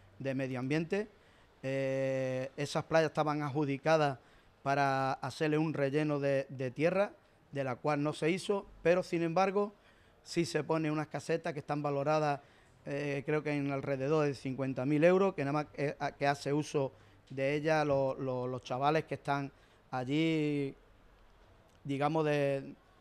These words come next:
de socorrista, ¿no? Que, por cierto, desde aquí le mando la enhorabuena porque han estado haciendo una labor tremenda en una zona donde no ha habido redes, donde las medusas,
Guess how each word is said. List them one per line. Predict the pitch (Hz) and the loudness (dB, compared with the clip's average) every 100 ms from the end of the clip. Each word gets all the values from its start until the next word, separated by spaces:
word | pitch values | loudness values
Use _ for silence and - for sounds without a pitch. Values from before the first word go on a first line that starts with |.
| _ - | _ -10
de | 139 | -8
socorrista, | 156 127 131 151 143 127 | -6 -6 -4 -2 -4 -4
¿no? | 151 - - _ | -4 -4 -12 _
Que, | - 127 | -8 -4
por | 127 | -4
cierto, | - 160 151 143 | 0 0 2 0
desde | 135 127 | -2 -4
aquí | - 147 156 | -2 0 2
le | 151 | 2
mando | 139 151 156 156 151 - - _ - | 0 0 2 2 0 -4 -20 _ -4
la | 143 | -2
enhorabuena | 147 143 143 160 160 | 0 0 0 2 0
porque | 151 143 139 - | 0 -2 -2 -2
han | 147 | -4
estado | 147 156 | -2 -2
haciendo | 143 151 151 | -2 -4 -2
una | 151 | -2
labor | 147 143 151 160 - - _ _ _ | -2 0 2 0 -6 -20 _ _ _
tremenda | - 131 139 156 170 185 - - _ _ - | -6 -4 0 0 2 2 0 -10 _ _ -10
en | 131 | -2
una | 165 170 | 0 0
zona | - 170 170 | 0 2 2
donde | 160 147 143 | 2 -2 0
no | |
ha | 156 | 0
habido | 156 156 147 | 0 0 0
redes, | 131 160 180 190 214 | 0 2 2 0 -4
donde | 147 143 139 | -4 -2 -4
las | 135 | -4
medusas, | 127 143 156 160 156 | -4 -6 -2 0 0